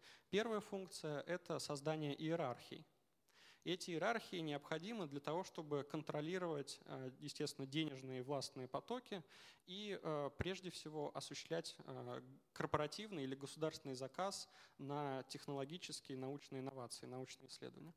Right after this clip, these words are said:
Но есть еще один момент, на который, э, меньше обращают внимание, да? То есть это влия-, влияние на академическую жизнь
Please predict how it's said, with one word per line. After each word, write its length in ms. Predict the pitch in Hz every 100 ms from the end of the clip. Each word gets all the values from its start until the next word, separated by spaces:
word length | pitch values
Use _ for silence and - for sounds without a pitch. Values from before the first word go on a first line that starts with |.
| _ _ - - - - -
Но 80 |
есть 220 | 160 220 -
еще 200 | - 196
один 220 | 160 139
момент, 380 | 151 208 254 -
на 80 |
который, 540 | 139 143 180 175 156 139
э, 260 | 143 135 135
меньше 400 | 143 170 - 143
обращают 480 | 139 135 - 139
внимание, 440 | - 139 123 107 -
да? 200 | 139 165 165 - 160
То 80 | 147
есть 160 | -
это 160 | 160 151
влия-, 360 | 151 160 175
влияние 560 | 139 156 170 170 160 135
на 360 | 131 139 135 127
академическую 720 | - - 156 165 151 - 151
жизнь 320 | 170 240 214